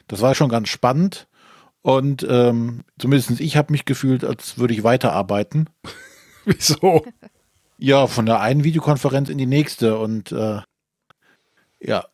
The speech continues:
Speaker 2: Da-, das ist ja auch eine Frage, die man vielleicht mal andiskutieren kann, was da irgendwie so das geeignetere Mittel ist, ne? Also macht man das jetzt irgendwie so als Zoom-Konferenz, wie wir das jetzt gesehen haben? Also man setzt sich da irgendwie hin, äh,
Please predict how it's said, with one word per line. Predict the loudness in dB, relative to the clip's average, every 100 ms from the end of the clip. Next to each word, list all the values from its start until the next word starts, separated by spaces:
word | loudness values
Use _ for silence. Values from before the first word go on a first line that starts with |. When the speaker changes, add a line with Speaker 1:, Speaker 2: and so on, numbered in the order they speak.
| _ _
Speaker 2:
Da-, | -6 -4
das | -2 0
ist | 2
ja | 4 2
auch | 2
eine | 0 -2
Frage, | 0 2 2
die | 0
man | -2
vielleicht | -2 -4 -4
mal | -4
andiskutieren | -2 0 0 -2 -6 -8 -2 -2
kann, | -2 -4 -2
was | 0 0
da | 0 0
irgendwie | -2 -4
so | -2
das | 0 -2
geeignetere | -2 -4 -4 0 0 0 0 0
Mittel | -2 -2 -2 -4
ist, | -4 -6
ne? | -4 -4 -4
Also | -6 -6 -8 -10 -18 -20 -20 -20 _ -6
macht | -6 -2
man | 0 2
das | 2
jetzt | -2 -4
irgendwie | -6 -4 -4
so | -2 -2
als | -2 -4 -6 -10
Zoom-Konferenz, | -4 2 4 4 2 0 0 0 0 0 -2
wie | 0
wir | 2
das | 0
jetzt | -4 -4
gesehen | -2 0 0 2
haben? | 2 2 0
Also | -4 -4
man | -4 -4
setzt | -4 -6
sich | -6 -4
da | 0
irgendwie | 0 -2 -4 -4
hin, | -2 0 0 -2 -10 -20 -20 -20 -20 -20 _ -2
äh, | 2 4 2